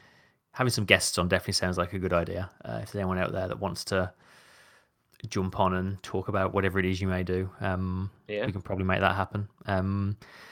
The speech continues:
Speaker 1: could even bring back some of those silly quizzes we used to do back in the, uh, summer breaks in the first season or two. Who knows? Um,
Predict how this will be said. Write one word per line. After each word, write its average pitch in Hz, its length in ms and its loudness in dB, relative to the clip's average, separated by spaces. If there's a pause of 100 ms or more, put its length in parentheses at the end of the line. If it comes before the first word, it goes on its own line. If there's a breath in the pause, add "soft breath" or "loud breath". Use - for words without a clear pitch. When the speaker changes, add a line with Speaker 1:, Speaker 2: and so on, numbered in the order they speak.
(240 loud breath)
Speaker 1:
could 143 100 4
even 113 140 6
bring 107 160 4
back - 180 4
some 113 140 2
of 107 60 6
those 101 140 6
silly 104 260 2
quizzes 98 360 0
we 87 60 0
used 87 220 0
to - 80 -6
do 90 180 2
back 90 280 -2
in 92 100 -2
the, 92 140 0
uh, 90 320 0
summer 92 280 0
breaks - 380 4
in 101 60 -2
the 98 60 -4
first 90 280 0
season 98 280 4
or 98 100 6
two. 95 260 4 (360)
Who 113 160 8
knows? 85 420 2 (1080)
Um, 95 560 2